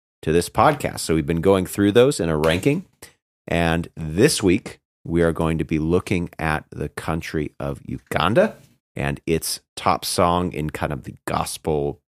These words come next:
Christian, spiritual, whatever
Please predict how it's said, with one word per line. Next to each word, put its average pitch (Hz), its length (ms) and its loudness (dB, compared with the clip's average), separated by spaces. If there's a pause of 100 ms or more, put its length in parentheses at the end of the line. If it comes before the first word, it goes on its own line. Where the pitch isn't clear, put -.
Christian, 69 760 -8 (1300)
spiritual, 76 1080 -2 (1200)
whatever 76 580 0